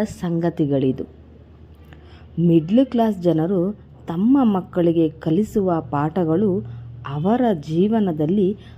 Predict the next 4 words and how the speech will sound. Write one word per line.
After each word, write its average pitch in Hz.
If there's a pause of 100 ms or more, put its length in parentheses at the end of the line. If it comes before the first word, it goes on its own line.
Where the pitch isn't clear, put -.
(220)
ಪ್ರಮುಖ 233
ಪರಿಣಾಮವನ್ನು 190
ಬೀರುತ್ತವೆ 151 (640)
ಹಾಗೂ 175